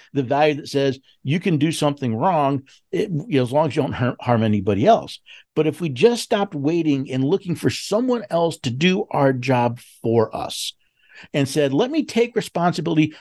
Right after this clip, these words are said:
for my little piece." Let, I wanna throw another scripture at you, and that's the, the book of Nehemiah. And in Nehemiah chapter three, uh, is this, what a lot of people breeze over is a very boring chapter because all it talks about are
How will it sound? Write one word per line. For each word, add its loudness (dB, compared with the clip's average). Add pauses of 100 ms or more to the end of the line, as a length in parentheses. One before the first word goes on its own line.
for -2
my 2
little 2
piece." -8
Let, -2
I 0
wanna 0
throw 0
another 2
scripture -2
at 0
you, -4
and -2
that's 4
the, 0 (320)
the -2
book 0
of -4
Nehemiah. 0 (760)
And 4
in -4
Nehemiah 0 (240)
chapter 0
three, 0 (340)
uh, 2
is 0
this, 0 (300)
what 0
a 0
lot 2
of -6
people -2
breeze -2
over 2
is -2
a 0
very 0
boring 0
chapter -2 (420)
because 0
all 2
it -2
talks -2
about 2
are 0